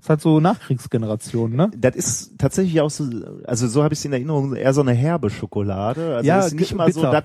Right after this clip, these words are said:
Speaker 2: was, äh,
Speaker 1: Genau, ist so ein
Speaker 2: Kinder unbedingt mögen, ne?
Speaker 1: Richtig.
Speaker 2: Also von daher, das
Speaker 1: Ja,
Speaker 2: ist so
Speaker 1: das, das kommt daher, dass das, wie gesagt, das ist nicht wirklich Schokolade, das ist Kakao.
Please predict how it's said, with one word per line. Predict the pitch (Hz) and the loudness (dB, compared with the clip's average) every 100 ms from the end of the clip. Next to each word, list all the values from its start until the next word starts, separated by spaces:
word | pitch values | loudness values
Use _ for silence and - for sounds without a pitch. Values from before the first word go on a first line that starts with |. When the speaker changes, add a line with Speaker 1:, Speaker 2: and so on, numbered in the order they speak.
| - | -2
Speaker 2:
was, | 143 - _ | -6 -8 _
äh, | - 170 | -12 -2
Speaker 1:
Genau, | 180 170 135 | 2 2 2
ist | 139 - | -2 -2
so | 175 | 0
ein | |
Speaker 2:
Kinder | 165 180 | 2 2
unbedingt | 156 175 160 156 151 | 2 -4 -6 -6 -6
mögen, | 143 165 180 - 107 | -2 0 0 -2 -4
ne? | |
Speaker 1:
Richtig. | 160 127 131 120 | -2 0 0 0
Speaker 2:
Also | 131 | -2
von | 131 143 | -4 -4
daher, | 151 156 151 | 0 2 2
das | 143 | 0
Speaker 1:
Ja, | 147 170 | 2 2
Speaker 2:
ist | |
so | 156 139 | 0 -2
Speaker 1:
das, | 156 151 180 | -2 -2 -4
das | 156 - | -4 0
kommt | 175 170 | 0 2
daher, | 185 | 2
dass | 180 165 | 2 0
das, | 165 151 147 | -2 -4 -2
wie | 175 | 0
gesagt, | 175 165 | 2 2
das | 143 | -2
ist | 160 | 0
nicht | 196 165 | -2 0
wirklich | 170 - | -4 -6
Schokolade, | - 156 160 | -2 2 2
das | 170 151 | 2 -2
ist | 151 - | -8 -4
Kakao. | 156 - 170 117 | -4 0 -2 -2